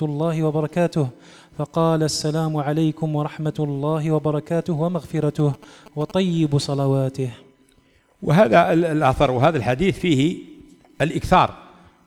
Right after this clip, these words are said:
Speaker 2: من إفشاء السلام، بدليل أنه قال: "السلام عليكم"، "والسلام عليكم ورحمة الله"، وفيه أيضًا الحث على التحية أو على التسليم بأحسن صيغه. فالإنسان كلما زاد في اللفظ كلما زاد في الأجر،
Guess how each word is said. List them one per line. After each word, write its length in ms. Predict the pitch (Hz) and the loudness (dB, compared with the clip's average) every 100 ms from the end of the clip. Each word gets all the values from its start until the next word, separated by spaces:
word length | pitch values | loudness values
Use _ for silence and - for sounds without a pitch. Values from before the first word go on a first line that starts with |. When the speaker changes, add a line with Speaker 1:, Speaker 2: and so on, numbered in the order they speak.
| - | -4
Speaker 2:
من 220 | 151 160 | -2 -2
إفشاء 220 | 113 175 | -4 -4
السلام، 400 | 117 - 135 110 87 - _ - | -4 0 2 0 -2 -20 _ -6
بدليل 220 | 123 175 | 0 2
أنه 160 | 165 156 | 2 0
قال: 160 | 156 | 0
"السلام 360 | 147 - 139 131 | -2 0 -2 0
عليكم"، 460 | 127 143 160 160 147 | 0 0 -2 -4 -6
"والسلام 440 | 123 131 135 139 | -4 0 0 0
عليكم 400 | 127 135 139 131 | -2 -2 -4 -4
ورحمة 280 | 123 117 123 | -4 -4 -6
الله"، 260 | 123 151 190 - - - - - - | -2 2 0 -2 -20 -20 -20 -20 -2
وفيه 400 | 156 165 214 190 | 0 4 4 4
أيضًا 200 | 220 196 | 2 0
الحث 520 | 190 180 156 254 - | 0 0 2 0 0
على 520 | 156 165 202 208 220 208 - - - 180 | -2 2 4 4 2 -2 -16 -20 -8 -6
التحية 800 | - - 196 214 202 202 208 233 - - - | -4 -2 0 0 2 2 0 -4 -18 -8 -2
أو 140 | 185 | 0
على 160 | 165 180 | 2 0
التسليم 460 | - 151 - 208 | -2 -4 -2 -2
بأحسن 640 | 147 208 - - 165 185 208 - - - _ - | 0 0 -2 -2 0 -2 -6 -14 -20 -20 _ -10
صيغه. 560 | - 165 160 120 107 90 - _ _ _ _ _ _ - | -4 0 0 0 -2 -4 -14 _ _ _ _ _ _ -4
فالإنسان 420 | 143 160 208 170 | -2 0 2 0
كلما 640 | - 226 214 180 156 135 - | 2 2 4 2 2 -4 -8
زاد 520 | 120 110 202 208 160 | -4 2 4 4 2
في 140 | 151 170 | 0 2
اللفظ 380 | 185 240 208 | 2 2 0
كلما 340 | 170 202 202 180 | -2 0 0 0
زاد 220 | 175 165 | -2 -2
في 80 | 131 | -2
الأجر، 260 | 120 101 | -4 -8